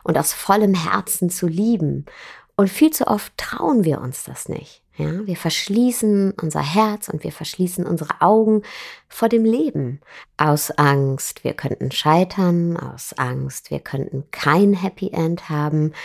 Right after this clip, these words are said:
Ja, wir untersagen uns, wir verbieten uns das Leben aus Angst, Kratzer zu bekommen oder ein Verlierer zu sein.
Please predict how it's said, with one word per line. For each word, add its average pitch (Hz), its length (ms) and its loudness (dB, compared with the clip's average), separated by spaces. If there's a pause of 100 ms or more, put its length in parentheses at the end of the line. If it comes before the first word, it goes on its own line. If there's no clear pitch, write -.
(640)
Ja, 247 160 6
wir 175 100 8
untersagen 180 720 4
uns, 160 240 0
wir 165 80 4
verbieten 220 680 0
uns 190 220 4
das - 280 -4
Leben 190 500 6 (400)
aus - 320 -6 (100)
Angst, 202 540 2
Kratzer 175 540 -2
zu 156 160 -2
bekommen 147 560 0
oder 139 400 0
ein 139 120 -2
Verlierer 185 520 4
zu - 160 -10
sein. 117 420 -8